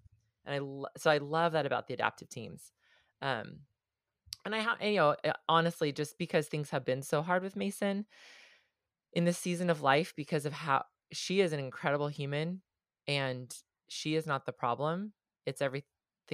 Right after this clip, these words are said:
else that's the problem. Granted, she's a human, so sh-, all of us are learning and getting better, and there's always <laughs> things she can be working on and improving in herself.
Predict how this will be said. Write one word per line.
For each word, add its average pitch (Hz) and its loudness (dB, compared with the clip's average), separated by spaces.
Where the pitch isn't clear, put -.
else 117 -4
that's 123 -10
the - -20
problem. - -6
Granted, 147 0
she's 131 -10
a 131 -12
human, 123 -4
so - -12
sh-, - -12
all 127 4
of 123 2
us 127 -4
are 131 -2
learning 113 -4
and 110 -10
getting 113 -8
better, 110 -4
and - -8
there's 110 -10
always 117 -4
<laughs> - -14
things 143 -4
she - -12
can 139 -8
be 123 -6
working 120 -4
on 123 -6
and 120 -8
improving - -10
in - -10
herself. 120 -4